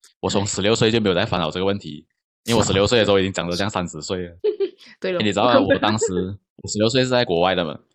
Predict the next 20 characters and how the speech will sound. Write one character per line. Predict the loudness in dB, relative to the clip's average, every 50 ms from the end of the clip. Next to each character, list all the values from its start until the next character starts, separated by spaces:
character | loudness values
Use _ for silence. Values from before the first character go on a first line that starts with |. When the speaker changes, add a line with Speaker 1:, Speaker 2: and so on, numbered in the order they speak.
| _ _ _
Speaker 2:
嗯。 | 0
Speaker 1:
从 | 2 4 4 4
来 | 4 4 4
没 | 4
有 | 4 4
人 | 4 4 2
问 | 2 2 2
我 | 2 2 2
的 | 0 0 -2 -4 -6 -10 -16 _ _
年 | -4 -2 -2 0
龄 | -2 -2
有 | 0
没 | 0 -2
有 | -2
到， | 0 0 0 0 0 0
我 | -2 -2
去 | -2 0
买 | 0 0 -2 -2
酒 | -2 -2 -2 -2
哦， | 0 0 0 -2 -2 -6